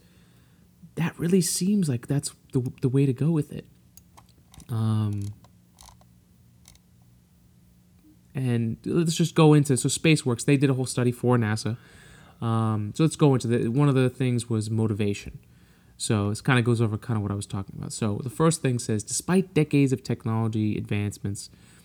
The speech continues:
the feasibility and affordability of a manned mission to Mars continues to be extremely challenging.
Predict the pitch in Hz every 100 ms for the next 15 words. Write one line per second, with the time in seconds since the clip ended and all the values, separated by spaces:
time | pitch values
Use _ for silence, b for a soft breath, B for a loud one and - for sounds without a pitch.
0 | b - - 156 135 139 131 117 - 123
1 | 113 110 110 107 104 104 113 117 113 113
2 | - 107 104 117 117 113 107 - 104 -
3 | 117 - 107 104 - - 101 101 101 101
4 | - - 90 - - -